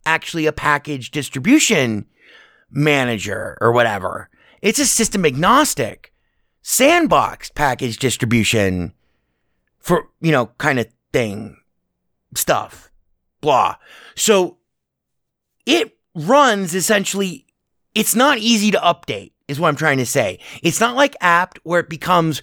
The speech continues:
part of your system, or apt or Pac-Man or Yum, where the installed package, you know, becomes part of your system and is monitorable, auditable or whatever by dpackage and all that shit. It's a separate system.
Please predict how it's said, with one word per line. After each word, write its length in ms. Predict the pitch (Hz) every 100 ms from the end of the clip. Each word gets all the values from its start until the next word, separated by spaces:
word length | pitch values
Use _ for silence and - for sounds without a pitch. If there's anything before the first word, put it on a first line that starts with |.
| - _
part 220 | - 190
of 120 | 190 185
your 120 | 175
system, 340 | - 190 -
or 140 | 175 -
apt 300 | 160 160 160
or 60 |
Pac-Man 440 | 147 147 139 151 135
or 80 | 123
Yum, 320 | 170 160 135 - - -
where 320 | 190 180 135 _ -
the 100 | 202
installed 420 | - 233 226 220
package, 540 | 190 180 175 156 - -
you 80 | 185
know, 180 | 151 -
becomes 360 | 143 175 170 143
part 240 | - 202
of 40 | 185
your 120 | 165
system 420 | 160 156 170 151 - -
and 160 | - 180
is 240 | 180 147 - - -
monitorable, 600 | 175 220 214 202 185 190
auditable 460 | 196 196 190 185 185
or 100 | 180
whatever 580 | 180 175 165 170 165 - - -
by 160 | 170 180
dpackage 920 | 175 196 170 180 170 175 165 165 151
and 100 | 165
all 160 | 165 160
that 180 | 160
shit. 380 | 143 - 170 147 - - - _ _ _ _
It's 200 | 226 240
a 80 | 262
separate 520 | - 254 262 214 165
system. 560 | - 147 - 120 113